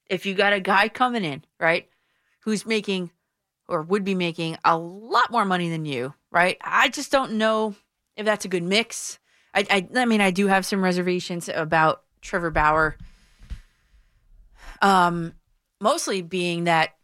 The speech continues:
beyond that Cy Young dominant, I'm not taking anything, dominant Cy Young season last season. And maybe he's figured it out, like I said, you know, maybe, I don't know, I don't know. And maybe he's embraced the analytics, whatever. But beyond that one season,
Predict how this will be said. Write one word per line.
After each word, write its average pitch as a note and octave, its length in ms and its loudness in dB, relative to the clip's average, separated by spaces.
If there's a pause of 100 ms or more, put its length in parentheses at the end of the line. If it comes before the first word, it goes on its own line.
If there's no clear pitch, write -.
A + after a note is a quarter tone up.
(300)
beyond G3 480 2
that E3+ 180 2
Cy F#3+ 220 2
Young F3 400 0 (280)
dominant, F#3+ 560 2
I'm F#3 160 4
not F#3 180 2 (120)
taking E3+ 300 -6
anything, G3 300 -2 (100)
dominant A#3 580 0
Cy G3+ 320 0
Young F3+ 300 0
season D#3+ 420 -6
last D3 260 -2
season. C#3+ 380 -14 (260)
And F#3 140 4
maybe E3 260 4
he's A#3 200 0
figured A3 280 0
it G#3+ 120 2
out, F#3 220 4
like F3+ 120 -2
I G3 60 2
said, E3 340 0 (480)
you - 80 -18
know, D3+ 160 -4
maybe, F3+ 480 -2
I E3 100 2
don't A#3+ 120 2
know, - 260 -6
I G3 80 2
don't A3 80 4
know. C3+ 140 0 (500)
And F#3+ 100 0
maybe F#3 200 2
he's G3 160 0
embraced F#3+ 420 0
the G3+ 60 -2
analytics, E3+ 460 0
whatever. G#3+ 360 0 (560)
But F3+ 200 2 (1040)
beyond G#3+ 360 2
that G3+ 180 2
one F#3+ 520 0
season, A#3+ 560 -4